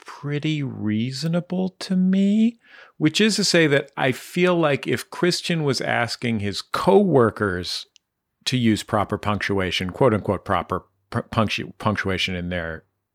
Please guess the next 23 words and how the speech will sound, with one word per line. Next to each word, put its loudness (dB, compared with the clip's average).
texts, -8
that 2
would 2
be 4
a 2
lot. 0
In -14
fact, 0
I 2
think 2
that 4
would 2
be -2
too -4
much. -6
I -8
think 2
it's 0
reasonable 4
for 0
him 4
to 2
make 2